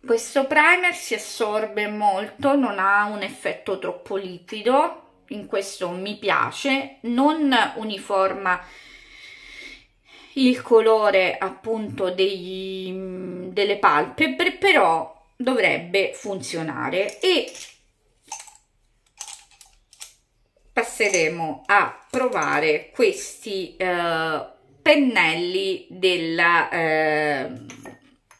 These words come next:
di Primark. La palette in questione che ho voluto ritirare, eh, fuori in quanto ai toni sul marrone è la, ehm,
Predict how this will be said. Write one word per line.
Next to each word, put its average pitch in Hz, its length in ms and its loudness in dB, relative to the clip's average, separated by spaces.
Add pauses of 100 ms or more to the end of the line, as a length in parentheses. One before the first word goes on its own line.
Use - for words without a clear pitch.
(180)
di 196 240 -8
Primark. - 1000 -4 (1400)
La 214 160 0
palette 294 520 2
in 190 100 -10
questione 226 380 -2
che 175 140 -4
ho 190 80 -8
voluto 208 340 0
ritirare, 185 1080 2
eh, 175 100 -8
fuori 180 680 2
in 190 140 -10
quanto 220 360 0
ai 180 100 -2
toni 202 280 -8
sul 285 220 0
marrone 175 760 -2
è 185 400 2
la, 175 520 2
ehm, 160 960 -4